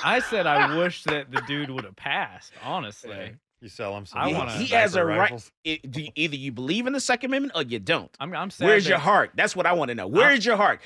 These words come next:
Speaker 2: Either you believe in it or you don't believe in it. Can the
Speaker 1: <laughs>
Speaker 2: blind guy have a gun or not?
Speaker 1: Amen. Preach.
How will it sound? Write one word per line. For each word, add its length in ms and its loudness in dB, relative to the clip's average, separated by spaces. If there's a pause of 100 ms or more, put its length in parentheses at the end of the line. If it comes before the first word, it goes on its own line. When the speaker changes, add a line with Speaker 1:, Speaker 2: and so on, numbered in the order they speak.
(140)
Speaker 2:
Either 180 4
you 140 2
believe 500 4
in 220 2
it 20 2
or 80 4
you 160 -4
don't 300 0
believe 320 -8
in 40 -2
it. 80 -8
Can 180 -2
the 60 -2
Speaker 1:
<laughs> 140 -2
Speaker 2:
blind 320 2
guy 220 2
have 160 2
a 60 -2
gun 280 0
or 60 0
not? 340 -2
Speaker 1:
Amen. 500 -2
Preach. 420 -8